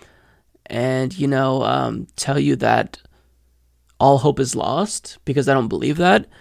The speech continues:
But I'm also not gonna tell you that everything is going to be just fine, because I don't believe that it will be. I think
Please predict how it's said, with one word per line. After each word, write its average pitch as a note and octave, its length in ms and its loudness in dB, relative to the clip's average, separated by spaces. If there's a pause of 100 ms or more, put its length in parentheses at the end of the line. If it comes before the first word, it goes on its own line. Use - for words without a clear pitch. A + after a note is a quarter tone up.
(440)
But D3+ 220 10
I'm D#3+ 180 8
also F3 280 6
not F3+ 200 6
gonna D#3 140 2
tell D3+ 200 6
you D3+ 200 6
that C3 180 2
everything C#3 400 4
is C3 80 -2
going C#3+ 220 2
to C3+ 80 -6
be C3 100 0
just B2 220 -4
fine, A2+ 400 -2
because C#3 260 0
I C#3 60 4
don't C#3 160 0
believe A#2+ 260 -4
that - 120 -8
it - 100 -12
will - 180 -6
be. - 240 -10 (1160)
I C3 80 0
think - 640 0